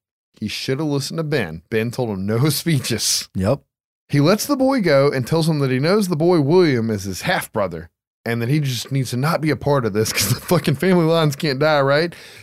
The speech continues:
Speaker 1: The women go for a Tech nine that he missed that's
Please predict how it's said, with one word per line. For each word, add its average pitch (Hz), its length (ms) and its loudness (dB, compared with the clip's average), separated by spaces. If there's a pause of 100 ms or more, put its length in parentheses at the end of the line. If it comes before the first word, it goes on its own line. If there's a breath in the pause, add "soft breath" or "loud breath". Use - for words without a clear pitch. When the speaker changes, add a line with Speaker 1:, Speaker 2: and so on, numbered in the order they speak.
Speaker 1:
The 135 100 2
women 190 300 4
go 196 160 2
for 175 120 0
a 123 60 0
Tech 214 300 -2
nine 196 320 2
that 170 120 2
he 139 80 0
missed 127 320 0
that's 123 200 -6